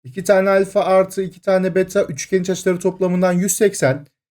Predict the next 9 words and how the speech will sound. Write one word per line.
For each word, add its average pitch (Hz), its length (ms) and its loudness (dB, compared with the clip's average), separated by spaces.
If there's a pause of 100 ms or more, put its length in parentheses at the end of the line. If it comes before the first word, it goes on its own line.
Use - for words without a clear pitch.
(140)
E, 117 60 2
o 147 80 4
zaman 185 240 2
alfa 196 400 2
artı 185 360 0
beta 185 240 2
eşittir 180 640 -4
doksan. 190 520 2 (580)
He, 117 380 0